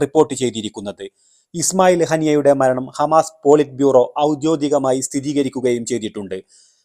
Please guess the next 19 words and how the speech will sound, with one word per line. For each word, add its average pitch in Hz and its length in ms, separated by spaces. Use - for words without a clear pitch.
ഹനിയയുടെ 170 520
മരണത്തോടുകൂടി 151 760
പോരാട്ടം 151 480
കൂടുതൽ 143 460
ശക്തമാകുമെന്നല്ലാതെ 131 1160
ഹമാസിന് 160 500
ഒന്നും 156 260
സംഭവിക്കില്ല 147 680
എന്നാണ് 131 400
ഹമാസ് 147 400
പോളിറ്റ് 147 360
ബ്യൂറോ 143 240
അംഗമായ 117 520
മൂസ 160 280
അബു 135 260
മർസൂഖ് 147 480
അഭിപ്രായപ്പെട്ടത്. 127 800
അറുപത്തിരണ്ട് 175 680
വയസ്സുകാരനായ 127 840